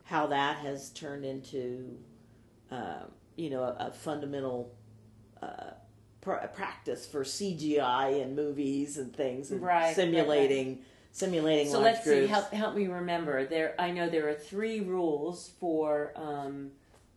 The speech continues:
Speaker 2: for birds.
Speaker 1: For, well, for, it
Speaker 2: Yeah,
Speaker 1: kinda
Speaker 2: and they
Speaker 1: works for any of
Speaker 2: apply,
Speaker 1: those.
Speaker 2: right.
Speaker 1: Um, uh, go in the same direction as the group.
Speaker 2: Right.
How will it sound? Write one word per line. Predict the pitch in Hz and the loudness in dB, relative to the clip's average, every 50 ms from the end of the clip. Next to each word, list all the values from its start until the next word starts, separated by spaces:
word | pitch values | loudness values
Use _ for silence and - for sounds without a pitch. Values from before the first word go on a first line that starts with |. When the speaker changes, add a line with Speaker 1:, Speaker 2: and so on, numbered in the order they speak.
| _ _ _ _ | _ _ _ _
Speaker 2:
for | - 190 | -8 -6
birds. | 156 - 196 220 233 190 143 123 127 151 - 165 - - - - | -2 2 4 6 6 6 4 2 0 -2 -2 -4 -10 -12 -10 -4
Speaker 1:
For, | 175 156 143 - - - | -2 -2 -2 -4 -6 4
well, | 185 196 185 165 151 156 | 8 10 10 10 8 6
for, | - - 185 165 156 151 - - - - - - - - | 2 4 6 6 6 6 4 0 -4 -8 -10 -10 -6 -2
it | - 160 170 - - 165 151 - | 2 2 2 4 6 4 4 6
Speaker 2:
Yeah, | 214 214 196 - | 6 6 4 4
Speaker 1:
kinda | - 196 214 208 190 | 4 4 4 6 6
Speaker 2:
and | 180 170 | 6 8
they | |
Speaker 1:
works | 180 180 175 - - | 8 6 6 4 2
for | - - 196 | 4 6 6
any | 190 175 165 160 151 | 8 8 8 8 8
of | |
Speaker 2:
apply, | 143 151 | 6 6
Speaker 1:
those. | 143 135 135 - | 6 6 4 2
Speaker 2:
right. | 185 190 170 156 143 127 - - - - | 2 2 4 4 4 2 -2 -6 0 4
Speaker 1:
Um, | 165 165 160 156 151 156 151 151 - - - _ - | 6 6 8 6 6 4 2 -2 -6 -14 -12 _ 2
uh, | 165 165 147 - - - - - - - - - - - - _ - | 4 4 4 4 0 -6 -14 -18 -20 -20 -20 -20 -20 -20 -20 _ 4
go | 196 196 185 175 180 | 6 8 8 8 6
in | 180 | 4
the | 180 175 | 0 -4
same | - - 180 170 175 170 | -2 -2 -2 -2 0 0
direction | 165 160 151 151 147 147 - - 160 156 160 165 175 175 - - _ | 2 2 2 2 2 0 -4 -4 -4 -4 -4 -6 -8 -10 -14 -12 _
as | 165 156 147 - | -4 -4 -2 -2
the | - 156 | -6 -4
group. | 143 143 131 131 147 - - - - - - - - - | 0 2 2 2 2 0 -2 -10 -18 -20 -20 -20 -16 -10
Speaker 2:
Right. | 185 170 160 143 135 135 139 139 170 170 | -6 -6 -4 -4 -2 -4 -4 -4 -6 -8